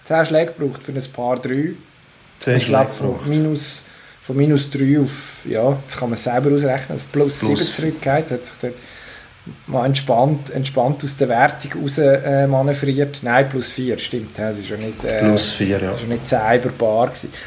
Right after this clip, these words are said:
Speaker 1: Minus drei auf plus vier, ähm, hat sich dort, also nicht, dass er jetzt wirklich im Rennen gewesen wäre um, äh, um einen Turniersieg. Ich glaub, der Zug ist vorher abgefahren gewesen, aber,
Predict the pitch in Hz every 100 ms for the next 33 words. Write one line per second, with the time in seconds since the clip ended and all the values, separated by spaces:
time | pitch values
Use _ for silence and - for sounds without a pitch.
0 | - - 127 131 123 - 127 127 120 127
1 | 127 - - 127 139 139 - - - -
2 | 127 123 120 113 117 117 120 - 117 117
3 | - 107 107 107 131 135 123 113 113 -
4 | 120 - 120 113 127 139 135 131 123 120
5 | 123 117 113 110 110 110 - 117 117 110
6 | 107 110 110 113 139 123 113 107 110 110
7 | - 117 - 120 113 - 127 131 123 127
8 | - 120 117 - - - 92 95